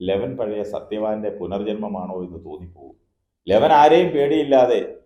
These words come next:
ഒരു വിത്തുകളെ പോലെ നടക്കുകയാണെന്നാണ് പരദൂഷകർ പറയുന്നത്. പറഞ്ഞു കേട്ടിടത്തോളം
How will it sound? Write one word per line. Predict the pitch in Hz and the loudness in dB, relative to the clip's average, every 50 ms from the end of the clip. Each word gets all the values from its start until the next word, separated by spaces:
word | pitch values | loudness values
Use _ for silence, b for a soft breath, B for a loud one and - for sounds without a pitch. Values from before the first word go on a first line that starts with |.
| _ _ | _ _
ഒരു | - 110 113 | -6 -4 -2
വിത്തുകളെ | 104 107 107 107 127 160 160 160 156 160 160 | -2 -2 -4 0 2 6 8 10 10 10 8
പോലെ | 156 - 139 139 135 131 | 6 4 2 2 2 2
നടക്കുകയാണെന്നാണ് | 123 120 113 113 120 117 - 143 135 131 123 123 120 120 113 110 107 104 98 104 104 - - - _ _ _ _ _ _ _ _ _ _ _ _ _ _ _ _ _ _ _ - | 2 0 -2 -2 -2 -4 -2 0 0 2 2 0 -4 -6 -6 -6 -6 -8 -10 -12 -16 -20 -20 -20 _ _ _ _ _ _ _ _ _ _ _ _ _ _ _ _ _ _ _ -16
പരദൂഷകർ | 85 90 92 101 113 117 113 113 113 104 101 | -14 -12 -10 -10 -10 -10 -10 -10 -10 -10 -10
പറയുന്നത്. | 92 78 78 78 76 73 69 65 67 71 _ _ _ _ _ _ _ _ _ _ _ _ _ - | -12 -12 -12 -14 -16 -16 -18 -20 -20 -20 _ _ _ _ _ _ _ _ _ _ _ _ _ -4
പറഞ്ഞു | 87 95 104 127 135 | -4 -4 -2 -4 -2
കേട്ടിടത്തോളം | 127 127 120 123 113 113 104 117 110 107 107 104 104 107 - - | -2 -2 -4 -4 -8 -10 -8 -8 -6 -6 -6 -8 -8 -14 -18 -20